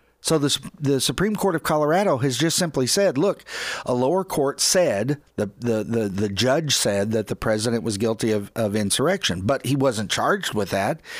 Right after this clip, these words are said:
He wasn't convicted of that. That's just an opinion of a jurist.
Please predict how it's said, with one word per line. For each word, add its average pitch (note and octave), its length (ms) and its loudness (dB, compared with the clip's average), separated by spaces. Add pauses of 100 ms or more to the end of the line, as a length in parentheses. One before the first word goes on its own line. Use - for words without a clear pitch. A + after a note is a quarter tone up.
(140)
He C#3 120 2
wasn't B2 340 0
convicted B2 480 0
of F#2+ 160 0
that. F#2+ 280 0
That's C3+ 220 0
just F3 260 0
an C#3 120 0
opinion G3+ 640 0
of D#3 180 0
a D3 80 0
jurist. A2+ 580 -2